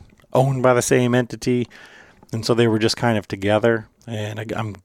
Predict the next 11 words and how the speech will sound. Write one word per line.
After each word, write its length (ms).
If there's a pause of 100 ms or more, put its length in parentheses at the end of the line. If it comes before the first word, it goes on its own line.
(220)
it's 300
becoming 500
more 440
apparent 380
that 100
that's 240
not 240
really 200
the 100
case. 480 (480)
And 520